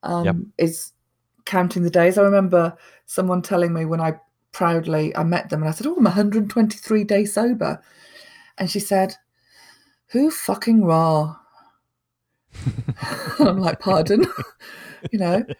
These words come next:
Speaker 1: "Be nice to me. I'm quite new round these parts." She went,
Speaker 2: <laughs>
Speaker 1: "Liz, it doesn't matter how, how far away you are from your last drink. It's how close you are to your next one."
Speaker 2: Ugh.
Speaker 1: And do you know what? I think that woman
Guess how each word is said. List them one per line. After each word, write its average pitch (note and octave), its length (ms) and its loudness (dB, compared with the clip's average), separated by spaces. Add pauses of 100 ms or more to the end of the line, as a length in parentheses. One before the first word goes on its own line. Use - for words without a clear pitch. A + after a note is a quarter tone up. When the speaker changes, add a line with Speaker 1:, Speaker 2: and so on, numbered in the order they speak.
(180)
Speaker 1:
"Be C4+ 120 0
nice A3+ 340 2
to - 100 -2
me. F3+ 160 2
I'm A#3+ 180 0
quite - 260 -2
new F#3 180 0
round E3 260 2
these E3 200 -4
parts." - 600 -2
She A#3 100 -6
went, G#3+ 260 -2 (420)
Speaker 2:
<laughs> - 1200 -12
Speaker 1:
"Liz, C4+ 240 4
it C4 80 -6
doesn't C4+ 240 -2
matter B3 160 2
how, A3+ 380 2
how G#3 220 -2
far G3+ 300 4
away F#3 260 2
you F3+ 160 0
are E3+ 120 0
from E3+ 200 -6
your E3 160 0
last D#3+ 420 -2
drink. G3 440 -2
It's - 160 -10
how D#3+ 200 -4
close E3 460 -4
you - 200 -8
are D#3+ 180 0
to D#3 220 -10
your D3+ 120 -2
next D3 420 -6
one." C#3+ 260 -6 (880)
Speaker 2:
Ugh. F#2+ 100 -14 (340)
Speaker 1:
And E3 200 2 (120)
do - 80 -4
you F#3 80 0
know F#3+ 120 4
what? G3+ 240 4
I F3+ 80 -2
think F#3 320 -2
that F3 160 0
woman F3 640 0